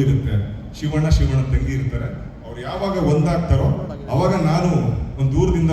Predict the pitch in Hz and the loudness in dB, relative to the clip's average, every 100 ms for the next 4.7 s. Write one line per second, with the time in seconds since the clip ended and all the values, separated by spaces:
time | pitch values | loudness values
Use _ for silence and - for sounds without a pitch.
0 | 147 123 151 160 147 156 147 139 131 139 | 4 4 4 4 4 2 0 0 2 2
1 | 139 135 135 127 117 120 - - - - | 2 2 2 2 2 2 2 0 -2 -6
2 | - - - - - - 151 160 214 208 | -10 -12 -14 -16 -18 -12 -8 -6 -4 -4
3 | 190 - 196 202 165 165 160 156 160 151 | 0 0 0 -2 -4 -2 -2 0 0 -2
4 | 131 - 135 117 117 131 135 | -2 -4 -4 -4 -4 -4 -2